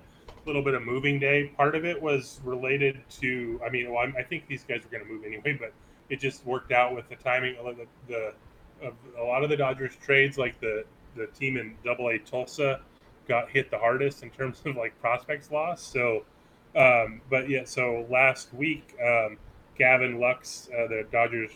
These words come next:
former first-round pick shortstop, got promoted, and also Dustin May, uh, a pitcher who has fiery red hair, who, um, who, like, leads the Dodgers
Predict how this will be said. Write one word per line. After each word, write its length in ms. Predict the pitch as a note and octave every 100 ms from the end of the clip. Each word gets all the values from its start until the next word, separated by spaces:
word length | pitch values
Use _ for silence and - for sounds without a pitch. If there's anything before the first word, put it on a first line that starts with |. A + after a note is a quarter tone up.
| -
former 240 | C3+ B2 A2+
first-round 440 | C3 - C3 A#2+ -
pick 180 | B2+ -
shortstop, 580 | C3 A#2+ - B2+ B2+ - _ - _ _
got 160 | C3+ B2+
promoted, 340 | B2 B2 B2+
and 80 | A#2
also 280 | B2 - A#2
Dustin 420 | A#2+ A#2 A#2+ A2
May, 440 | A#2 A#2+ A#2+ A#2+ -
uh, 280 | A#2 A2 G#2+
a 20 |
pitcher 420 | - C#3+ C#3+ D3 C3
who 140 | B2+
has 160 | A2 -
fiery 320 | A#2 A#2 A2
red 160 | A2
hair, 380 | G#2 A#2+ A#2+ A#2+ - _ - - -
who, 240 | A#2 A2+ A#2
um, 400 | A2+ A2 G#2 G2+ - - -
who, 160 | A#2+ G#2+ A2+ - _ - B2 B2
like, 140 | A2+ -
leads 260 | B2+ C#3+ -
the 100 | A#2
Dodgers 420 | A#2+ B2 -